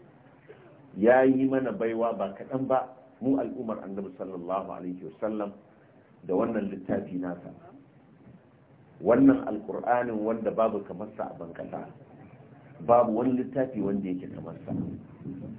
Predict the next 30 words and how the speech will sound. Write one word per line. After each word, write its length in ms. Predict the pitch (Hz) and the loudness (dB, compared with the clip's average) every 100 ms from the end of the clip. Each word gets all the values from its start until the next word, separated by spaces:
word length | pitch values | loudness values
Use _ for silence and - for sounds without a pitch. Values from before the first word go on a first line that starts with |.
| - - - | -14 -14 2
Ba 120 | 117 | 2
shi 160 | 120 | 4
kaɗai 320 | 147 170 160 - | 2 4 4 4
Allah 280 | 151 123 | 4 4
ya 60 | 110 110 | 2 0
saukar 320 | 107 - 104 98 | -2 0 -2 2
ba 240 | 113 113 - | 0 0 -4
daga 160 | 98 | -6
cikin 240 | 95 110 104 | -6 -6 -6
littafan 400 | - 82 - 92 | -8 -12 -8 -6
sama, 220 | 92 87 - - - - - - - | -4 -4 -4 -16 -20 -20 -20 -20 -18
littafai 400 | - 90 117 113 | -16 -2 4 4
da 80 | 101 | 4
ya 80 | 98 101 | 2 2
saukar 240 | 98 104 | -2 0
ma 120 | 101 92 | -2 -2
annabawa. 640 | 101 98 95 92 90 78 - - - - - - | 0 0 4 4 4 0 -6 -20 -20 -20 -20 -12
Shi 60 | - | -2
yasa 200 | 113 117 | 4 4
daga 160 | 107 98 | 4 -2
cikin 300 | - 127 - | -2 -4 -4
shika-shikan 480 | 113 101 - 123 120 | -4 -4 -4 -6 0
imani, 560 | 131 131 139 160 147 135 - - - - - - 80 | 2 4 4 4 0 -2 -6 -20 -20 -20 -18 -12 6
za 220 | 117 127 | 8 8
mu 80 | 123 | 2
yi 320 | 110 - 131 | 0 0 4
imani 520 | 135 135 135 127 123 - - | 6 6 4 2 0 -10 -4
da 80 | 113 | -2
littattafan 560 | 110 104 107 110 135 | -2 -6 -6 0 0
Allah. 280 | 135 135 - | 2 2 2